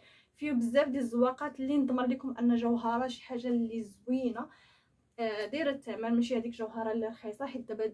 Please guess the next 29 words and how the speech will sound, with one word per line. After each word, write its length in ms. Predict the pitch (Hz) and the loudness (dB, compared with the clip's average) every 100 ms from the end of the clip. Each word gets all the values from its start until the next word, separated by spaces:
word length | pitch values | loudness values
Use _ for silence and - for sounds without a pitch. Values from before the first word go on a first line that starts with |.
| - | -6
كاين 200 | 294 294 | -2 0
في 80 | 269 | 0
السوق 400 | - 240 233 233 | -4 -4 -4 -6
بزاف 380 | 208 208 254 247 | -6 0 2 4
جوهره 540 | 233 233 233 202 233 - _ - _ - | 4 4 0 -4 -8 -14 _ -20 _ -10
كتكون 260 | 240 262 | -4 -2
شويه 280 | 247 240 254 | 0 2 2
رخيصه. 480 | 233 226 214 330 440 - _ _ _ _ _ _ _ _ _ _ _ - - _ _ _ _ _ _ _ | 2 -4 0 0 0 -6 _ _ _ _ _ _ _ _ _ _ _ -20 -20 _ _ _ _ _ _ _
والقميص 840 | 285 269 262 262 247 262 - - - - - - _ - | -12 -6 2 6 8 6 0 -12 -20 -20 -20 -20 _ -16
هاد 200 | 254 233 | -14 -8
الغوب، 640 | 214 214 208 202 240 240 - _ _ _ _ _ _ _ _ _ - | -4 -4 -4 -6 -4 -4 -4 _ _ _ _ _ _ _ _ _ -20
قفطان 420 | - 233 233 233 | -10 -2 -2 0
غوب، 260 | 226 247 - _ - - - _ _ _ _ _ _ _ _ _ _ _ _ - - _ _ | 0 -2 -4 _ -20 -20 -20 _ _ _ _ _ _ _ _ _ _ _ _ -20 -20 _ _
عرفتوا 340 | 247 285 285 311 | -2 0 2 6
راه 80 | 269 | 6
ما 100 | 269 | 6
كيبانش 580 | 262 226 220 220 233 | 2 0 2 0 -4
اللون 220 | 214 214 233 | -6 -6 -6
بحال 160 | 214 | -6
المباشره. 640 | 208 202 202 233 254 311 | -6 -8 -10 -10 -6 -4
ما 120 | 339 233 | -2 -2
عرفتش 360 | 294 349 - | -2 -4 -8
علاش، 440 | 294 294 320 311 - | -6 -2 -2 -2 -8
كاين 220 | 302 302 | -6 -6
شي 220 | - 269 | -6 -8
حاجه 380 | 359 370 330 320 | -4 -4 -4 -8
في 100 | - | -12
التليفون 500 | - 262 269 294 277 | -8 -6 -4 -4 -4
ماشي 220 | 254 | -4